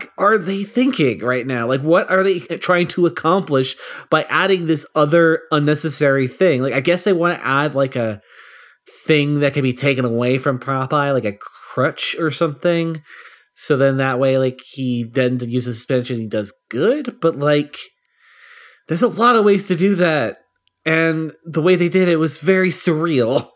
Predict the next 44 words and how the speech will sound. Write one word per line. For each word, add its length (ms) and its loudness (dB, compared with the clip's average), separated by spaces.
<laughs> 160 -10
is 140 4
all 140 4
my 180 2
point 300 0
is. 200 0
And 140 2
it's 100 0
not 160 4
like, 220 0
and 80 0
I 60 4
was 140 0
like, 120 0
I 60 -2
had 220 0
to 80 2
look 180 2
it 60 4
up. 120 2
I 60 -4
had 100 0
to 60 -8
see 160 -2
if 80 -2
it 80 4
was, 140 2
like, 180 0
maybe 320 0
something 320 -2
from, 160 -6
like, 160 -6
the 100 -8
original 300 -10
Hercules 640 -2
story 580 2
that, 560 -2
uh, 480 2
you 100 -4
know, 100 0
maybe 200 4
that, 200 -2
that 120 -6
they, 280 0